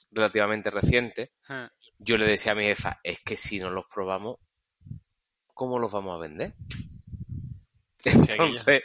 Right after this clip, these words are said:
Speaker 2: Guillo.
Speaker 1: yo me los probaba todos.
Speaker 2: Siempre has demostrado ser un, tener una gran mente para los negocios, ¿eh?
Speaker 1: <laughs> Tío, los chupachus,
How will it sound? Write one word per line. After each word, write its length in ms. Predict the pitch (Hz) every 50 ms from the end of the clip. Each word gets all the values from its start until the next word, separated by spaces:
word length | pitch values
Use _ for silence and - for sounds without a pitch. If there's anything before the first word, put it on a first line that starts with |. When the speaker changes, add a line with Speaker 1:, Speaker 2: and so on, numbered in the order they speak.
| - -
Speaker 2:
Guillo. 120 | - 143 160
Speaker 1:
yo 100 | 160 120
me 80 | 123
los 160 | 131 151 135 -
probaba 520 | - 123 131 127 123 139 139 123 - - -
todos. 440 | 147 123 101 120 127 - - - _ - - _ _ _ _ _ _ _ _
Speaker 2:
Siempre 360 | - - 127 117 110 - 123
has 80 | 123 123
demostrado 580 | 135 127 127 131 127 - - 131 127 127 131
ser 200 | - - 147 143
un, 440 | 139 135 135 139 135 131 131 127 123 -
tener 220 | - 139 127 131
una 200 | 131 127 127 131
gran 240 | 131 127 135 131 131
mente 260 | 131 143 143 131 135
para 180 | 117 127 127 127
los 80 | 127 131
negocios, 560 | 123 120 127 160 165 - - 117 110 120 135
¿eh? 280 | - 185 208 208 160 - _ _ _
Speaker 1:
<laughs> 1160 | - - - - 180 - - - - - _ - - - _ _ - - - - - - - _
Tío, 180 | - 143 156 156
los 160 | 151 139 -
chupachus, 1200 | - 139 117 120 113 - - 131 139 147 156 160 160 165 165 165 165 165 151 - - - - -